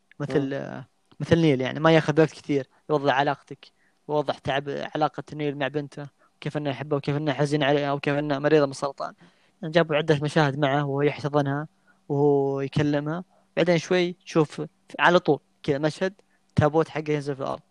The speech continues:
Speaker 1: يعني حتى ما، ما، يعني بشكل مختصر وسريع. هذا شيء، وال-، ال-، هذا شيء ممتاز جدا. يعني أكيد في اللي كان في أكثر مشاهد أكثر، لكن لما جو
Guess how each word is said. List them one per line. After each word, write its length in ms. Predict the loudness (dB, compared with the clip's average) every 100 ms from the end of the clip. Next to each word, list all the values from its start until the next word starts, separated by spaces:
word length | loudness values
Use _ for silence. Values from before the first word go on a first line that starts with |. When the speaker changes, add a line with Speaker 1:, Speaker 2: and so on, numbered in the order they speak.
| _ _ _ _ _
Speaker 1:
يعني 260 | -12 -10 -10
حتى 240 | -8 0
ما، 240 | 2 4 2
ما، 400 | -2 -2 -2 -8 _ _ _ _ -12
يعني 200 | -8 -8
بشكل 600 | -4 0 2 0 -4 -2
مختصر 440 | -2 -2 -2 -2
وسريع. 460 | -4 2 4 4 -2 _ _ _ _ _ _ _ _ _
هذا 180 | 2 4
شيء، 340 | 2 -2 -6 -8 -20 _ _ -20 -6
وال-، 220 | -4 -2
ال-، 560 | -2 -4 -6 -8 -10 -4
هذا 200 | -2 -2
شيء 220 | -4 -6
ممتاز 380 | -6 -6 -6 -4
جدا. 280 | -8 -8 -10 _ -10
يعني 140 | 0 0
أكيد 280 | 2 0
في 100 | 0
اللي 100 | -6
كان 200 | -2 -2
في 140 | 2 2
أكثر 260 | 4 2 2 _ _ -6
مشاهد 340 | 4 4 6
أكثر، 360 | 4 2 -6 -6 _ _ -18 -4
لكن 280 | -2 -2 -10
لما 440 | -10 -8 -8 -10
جو 500 | -14 -12 -2 -2 -2